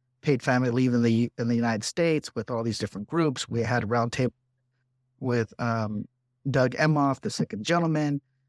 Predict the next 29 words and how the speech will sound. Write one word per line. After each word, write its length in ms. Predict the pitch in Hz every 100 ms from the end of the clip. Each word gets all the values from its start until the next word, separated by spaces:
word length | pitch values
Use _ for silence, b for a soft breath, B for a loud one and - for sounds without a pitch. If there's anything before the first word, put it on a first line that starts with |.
| _ _
Um, 400 | 123 123 117 113 - _
we're, 360 | 151 151 160 156
we're 220 | 156 156
raising 520 | 151 165 175 160 156 139
these 200 | 120 131
issues, 380 | 185 - 123
and 140 | 127 117
people 320 | - - 139
are 80 | 113
coming 300 | - 160 143
to 120 | -
us 120 | 110
to 100 | -
talk 320 | 113 - 156 -
about 320 | 127 113 117 _ _ _ _ -
the 80 | 123
role 300 | 131 131 110
of 160 | 104
fathers 720 | - 170 180 185 208 208 - _ _ _ _ _ -
in, 360 | 131 123 117 -
in 140 | 117
caregiving, 600 | 113 175 160 156 151 156 127
the 100 | 110 _
role 460 | 135 127 131 131
of 100 | 110
fathers 720 | 98 - 147 139 135 127 120 -
in 340 | 127 113 113 120
leave, 520 | 135 180 160 151 135 _ _ _ _
um, 320 | 135 120 117